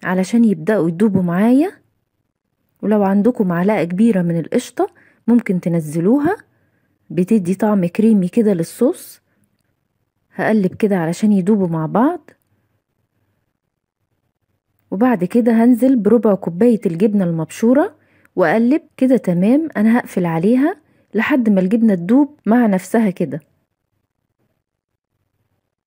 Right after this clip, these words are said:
كده تمام، أهي جاهزة معايا. أنا هسيبها بقى، يبقى احنا كده جهزنا الطبقة اللي هنحطها على وش البطاطس.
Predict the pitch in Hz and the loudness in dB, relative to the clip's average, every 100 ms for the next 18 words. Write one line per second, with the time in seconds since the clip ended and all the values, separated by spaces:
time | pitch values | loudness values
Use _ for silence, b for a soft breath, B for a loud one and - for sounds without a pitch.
0 | _ _ _ _ _ _ _ _ _ _ | _ _ _ _ _ _ _ _ _ _
1 | _ _ _ _ _ _ - 277 226 175 | _ _ _ _ _ _ -4 0 0 -2
2 | 165 214 285 269 185 202 214 240 180 160 | -2 0 0 -2 -4 -2 0 0 -2 -6
3 | 156 196 262 311 415 _ _ _ - 247 | -4 0 2 0 -4 _ _ _ -2 0
4 | 180 165 247 190 175 196 226 349 - 220 | 0 0 -2 0 -2 -4 -4 -6 -6 -6
5 | 202 - 220 180 226 208 180 170 190 247 | -4 -4 -4 -4 -2 -2 -2 -2 0 0
6 | 269 330 - - 180 240 240 202 185 185 | 0 -2 -4 -8 -4 -2 -2 -2 -4 -4
7 | 175 180 - 254 269 175 175 254 - 214 | -6 -8 -4 -2 0 0 0 -2 -4 -4
8 | 175 - 139 - - - | -4 -6 -8 -12 -20 -20